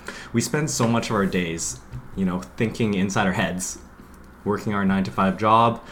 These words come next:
Maybe you're at a desk, you know, working a lot with a computer,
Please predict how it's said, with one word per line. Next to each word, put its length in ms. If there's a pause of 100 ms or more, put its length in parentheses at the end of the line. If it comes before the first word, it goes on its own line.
(160)
Maybe 160
you're 120
at 80
a 60
desk, 600 (240)
you 80
know, 100
working 300
a 20
lot 140
with 100
a 60
computer, 680